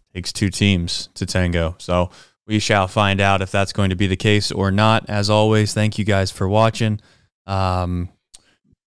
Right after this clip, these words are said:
all right, I, um, I gotta be honest, Nick.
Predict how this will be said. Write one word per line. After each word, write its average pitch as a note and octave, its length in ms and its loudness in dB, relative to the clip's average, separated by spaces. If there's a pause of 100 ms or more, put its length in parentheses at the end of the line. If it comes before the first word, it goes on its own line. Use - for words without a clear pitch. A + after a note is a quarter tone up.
(760)
all F3+ 140 4
right, B2+ 180 0 (380)
I, F3 320 2
um, D3+ 720 2 (1000)
I D3+ 60 -4
gotta A3+ 200 2
be A#3 120 2
honest, D3 320 0
Nick. G#2+ 260 -10